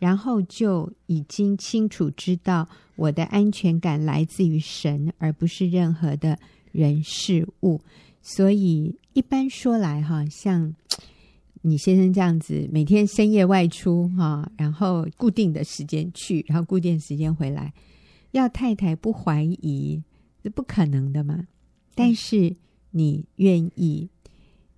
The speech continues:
就是按照小组长的建议，我就不去查了，我就选择信任先生。先生说他是去工厂加个班，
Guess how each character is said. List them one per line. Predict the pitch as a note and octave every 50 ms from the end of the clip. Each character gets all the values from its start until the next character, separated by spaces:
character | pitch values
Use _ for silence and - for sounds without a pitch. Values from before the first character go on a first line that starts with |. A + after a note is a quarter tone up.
| _ _ _ _ _ _
就 | - - F3
是 | E3+ - - - E3 D3+ D3+ -
按 | - G#3+ F#3+
照 | F3+ F#3+ F3+
小 | F3 - E3+ C#3
组 | C3+ - D3+
长 | - D#3 - C#3+
的 | D3 D3
建 | D3 - - F3 D#3+
议， | D3+ D3+ D3+ D3+ D3 - G#3
我 | F3 D#3
就 | - G3
不 | F#3 -
去 | F3+ - A3
查 | G#3 - - D3 B2 B2
了， | B2 C3 C#3 C3+ - - _ _ _ _ _ _ _ _
我 | - E3
就 | E3 F#3 G#3
选 | - - F3+ D#3 C#3+ C#3+
择 | - C#3+ C3+ C#3+
信 | D#3 - - A3 G#3
任 | G3 F#3 F3
先 | E3+ - F3+ F3 F3
生。 | F3 - F#3 F3 E3+ F3 - _ _ _ _ _ _ _
先 | - A#3+ A#3
生 | A#3+ A#3 A#3+ A#3+
说 | A#3 - - A#3 A#3 A#3 A#3 A#3 A#3 _ _ _ _ _ _ _ _
他 | - C#4 C#4+
是 | C#4+ - C#4+ B3
去 | - - C4+ B3+ B3 A#3 G#3+ G3+ F#3 F3+ F3 F#3+ - _ _ _ _
工 | - A3+ A3+ A#3
厂 | A3+ - A3 E3 C#3+ C#3+ E3+ - - _ _ _ _ _ _
加 | - G#3+ G3 F#3+
个 | F3+ E3+
班， | E3 E3+ D#3+ E3+ E3 E3+